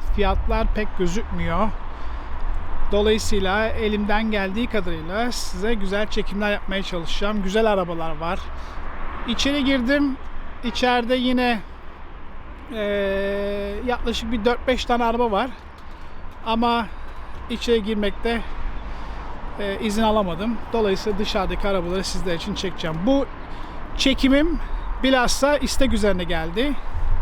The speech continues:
Ve bu istek Murat Ata için. Buradan Murat Ata'ya selamlar olsun Duisburg'a. Onun için Volvo çekiyorum. Hadi buyurun hep beraber izleyelim.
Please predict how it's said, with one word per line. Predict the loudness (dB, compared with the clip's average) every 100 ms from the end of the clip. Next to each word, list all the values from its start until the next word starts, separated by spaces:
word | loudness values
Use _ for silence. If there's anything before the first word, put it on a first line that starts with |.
| 6 6 6 6 6 6 4
Ve | 4 6
bu | 6
istek | 6 6 6 6 4 4 6 6 6 6 6 4
Murat | 4 4 4 2
Ata | 2 2 0
için. | 0 0 0 2 2 2 2 2 2 2 2
Buradan | 2 4 4
Murat | 4 4 2
Ata'ya | 0 2 2 4
selamlar | 2 2 2 2
olsun | 0 0 -2 0
Duisburg'a. | 2 2 2 2 2 2 4 4 4 4 4 2
Onun | 4 4
için | 4 4 4
Volvo | 4 6 4
çekiyorum. | 2 0 2 2 2 0 -4 -6 -4 0 2
Hadi | 2 2 4
buyurun | 4 4
hep | 2 2
beraber | 2 2 0
izleyelim. | -2 -2 -2 0